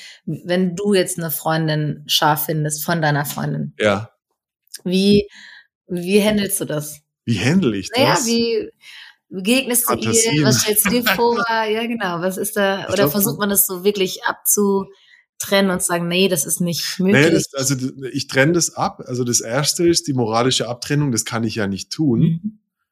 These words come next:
Speaker 2: weil ich davon ausgehe, hey, die Bitches, äh, unter sich sind viel loyaler, also die lassen, die lassen mich jetzt da nicht, nicht wie Wildsau spielen.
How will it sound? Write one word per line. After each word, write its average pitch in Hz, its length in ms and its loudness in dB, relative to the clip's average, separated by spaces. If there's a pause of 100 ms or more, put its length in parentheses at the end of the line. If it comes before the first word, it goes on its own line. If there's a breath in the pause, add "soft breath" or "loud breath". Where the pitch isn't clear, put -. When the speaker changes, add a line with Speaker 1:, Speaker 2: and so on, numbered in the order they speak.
(320)
Speaker 2:
weil 117 140 0
ich 113 80 0
davon 120 260 -2
ausgehe, 127 540 2
hey, 110 260 0 (260)
die 98 360 -16 (100)
Bitches, - 680 0
äh, 113 60 -6
unter 113 260 -2
sich 131 280 0
sind 110 160 -2
viel 131 220 -2
loyaler, 107 600 2
also 101 200 -4
die 98 140 -8
lassen, 104 300 -2
die 107 80 -4
lassen 104 240 -2
mich 104 120 -4
jetzt - 200 -6
da 104 100 0
nicht, 104 300 -4
nicht 98 220 -8
wie 104 160 -4
Wildsau 110 420 0
spielen. 101 540 -4